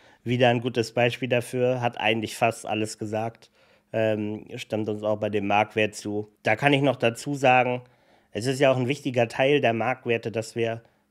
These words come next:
sagen, wir haben eine Vergleichbarkeit zu anderen Ligen. So, da haben wir uns dann zum Beispiel in Italien umgeschaut und gesehen, okay, Markus Thuram spielt eine sehr, sehr gute Saison bei Inter Mailand, hat auch die Champions League, ist Nationalspieler,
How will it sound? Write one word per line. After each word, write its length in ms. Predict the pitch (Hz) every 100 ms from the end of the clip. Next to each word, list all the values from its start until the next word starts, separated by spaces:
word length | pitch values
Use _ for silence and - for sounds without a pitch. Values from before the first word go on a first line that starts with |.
| -
sagen, 240 | 113 120
wir 80 | 117
haben 100 | 117
eine 160 | 107
Vergleichbarkeit 880 | 107 113 101 117 123 117 110 110 110
zu 140 | -
anderen 420 | 92 104 110 104 104
Ligen. 380 | 110 104 87 101 _ _ _ _
So, 80 | -
da 100 | 92
haben 140 | 95 98
wir 80 |
uns 220 | 101 101 -
dann 260 | 98 95 - _
zum 140 | -
Beispiel 260 | 101 104 107
in 60 | 104
Italien 540 | 98 120 107 117 107
umgeschaut 640 | 110 110 107 - 107 107
und 120 | 101 104
gesehen, 360 | 101 104 107
okay, 260 | 92 - 104
Markus 400 | 101 104 117 -
Thuram 360 | 107 110 107 110 _ _ -
spielt 240 | - 113
eine 160 | 107 101
sehr, 280 | 98 113 120
sehr 120 | 117
gute 260 | 120 117
Saison 400 | 110 110 107 113
bei 160 | 113 110
Inter 300 | 123 120 123
Mailand, 480 | 117 117 117 113 117 _ - _
hat 180 | - 117
auch 200 | 127 135
die 160 | 147 127
Champions 460 | 131 123 120 -
League, 240 | 120 120 110
ist 200 | 120 127
Nationalspieler, 1000 | 120 - 117 113 123 120 - 120 117